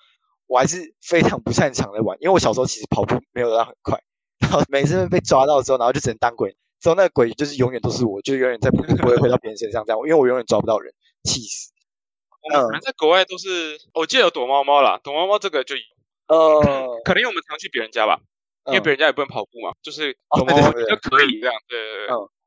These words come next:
Speaker 1: 所以你去别人家就是在玩家机的那种游戏是吗？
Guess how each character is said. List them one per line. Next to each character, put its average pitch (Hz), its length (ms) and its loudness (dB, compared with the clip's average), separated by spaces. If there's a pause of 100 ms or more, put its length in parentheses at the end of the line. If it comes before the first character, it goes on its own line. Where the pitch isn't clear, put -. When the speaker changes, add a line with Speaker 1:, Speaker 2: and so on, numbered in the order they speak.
(260)
Speaker 1:
所 233 140 0
以 - 20 2
你 160 60 -8
去 156 100 2
别 135 140 4
人 123 100 -2
家 139 140 4
就 127 100 2
是 131 60 4
在 131 60 6
玩 110 220 2
家 127 220 2
机 123 400 -12
的 110 380 -4
那 120 60 -2
种 113 140 -6
游 107 160 -6
戏 107 240 -10
是 104 140 -18
吗？ - 60 -12